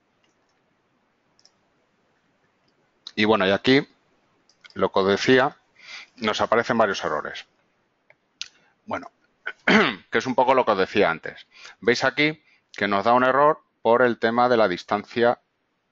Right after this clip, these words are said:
a la bañera ducha, ¿vale?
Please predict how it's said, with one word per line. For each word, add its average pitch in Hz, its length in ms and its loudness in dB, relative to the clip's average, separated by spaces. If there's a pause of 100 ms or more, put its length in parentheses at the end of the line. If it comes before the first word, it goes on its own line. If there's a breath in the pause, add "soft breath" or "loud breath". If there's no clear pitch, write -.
(460)
a 104 180 4
la 85 540 0
bañera 85 380 -2
ducha, - 360 -18 (640)
¿vale? 107 280 -16